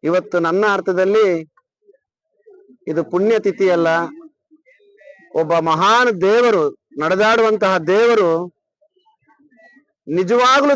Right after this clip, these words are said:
ದೇವರಾಗಿರ್ತಕ್ಕಂಥದ್ದು ಇವತ್ತಿನ ದಿನ ಅಂತೇಳಿ ನಾನು ಮನಸ್ಸಿನ ಒಂದು ಭಾವನೆಗಳನ್ನ ನಾನು ತಮ್ಮಲ್ಲಿ ಹಂಚ್ಕೊಳ್ತಾ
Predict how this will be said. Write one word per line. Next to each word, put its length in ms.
ದೇವರಾಗಿರ್ತಕ್ಕಂಥದ್ದು 1200
ಇವತ್ತಿನ 400
ದಿನ 120
ಅಂತೇಳಿ 460
ನಾನು 200
ಮನಸ್ಸಿನ 360
ಒಂದು 120
ಭಾವನೆಗಳನ್ನ 500
ನಾನು 200
ತಮ್ಮಲ್ಲಿ 240
ಹಂಚ್ಕೊಳ್ತಾ 420